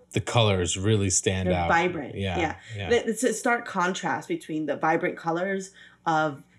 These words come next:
Speaker 2: you know, the clothing or the lipstick or whatever, um,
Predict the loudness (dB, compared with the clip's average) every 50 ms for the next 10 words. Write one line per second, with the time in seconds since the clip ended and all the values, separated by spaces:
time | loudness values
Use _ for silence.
0 | -6 -2 -2 -2 -2 -2 -6 -4 0 2 4 4 4 2 2 0 0 0 -2 -2
1 | -2 -2 0 0 0 0 0 2 0 0 -2 -4 -6 -4 -4 -4 -2 -2 0 0
2 | 0 -2 -2 -2 -2 -4 -4 -6 -10 -18 -20 -20 -20 _ _ _ _ -4 -2 0
3 | 0 -2 -2 -6